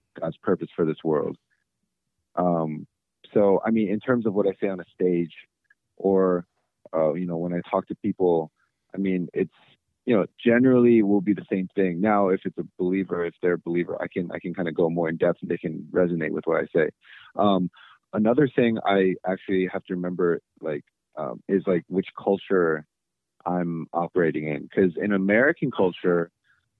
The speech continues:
um, like, public consumption of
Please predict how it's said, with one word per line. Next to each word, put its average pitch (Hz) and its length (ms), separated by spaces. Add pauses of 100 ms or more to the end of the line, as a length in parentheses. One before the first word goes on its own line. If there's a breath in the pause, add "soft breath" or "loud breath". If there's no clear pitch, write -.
(180)
um, 82 600 (220)
like, 80 280 (1600)
public 120 380 (160)
consumption 107 460
of 90 100